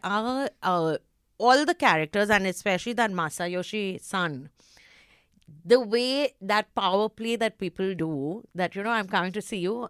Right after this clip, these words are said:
and you know that that whole company will be in a tizzy, and then your assistant will call and say, "Okay, he's cancelled."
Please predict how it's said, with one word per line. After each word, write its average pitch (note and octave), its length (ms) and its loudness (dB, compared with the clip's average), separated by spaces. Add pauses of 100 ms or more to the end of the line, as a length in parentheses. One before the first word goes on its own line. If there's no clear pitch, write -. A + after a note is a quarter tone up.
and F#3+ 180 -2
you G3+ 100 0
know G#3 200 -2
that G3+ 240 -2
that F3+ 180 0 (100)
whole G3+ 160 0
company G3 460 -2
will F#3+ 180 -4
be F#3 140 -6
in F3+ 100 -4
a F#3+ 80 -6
tizzy, F#3 520 -6 (460)
and F#3+ 160 -2
then G3 120 -2
your G3+ 120 -4
assistant F#3+ 440 -6
will G3 120 -6
call F3+ 280 0
and F3+ 100 -10
say, F#3 380 -4 (360)
"Okay, F#3 200 -8
he's D#3 400 -10 (100)
cancelled." C#3 580 -8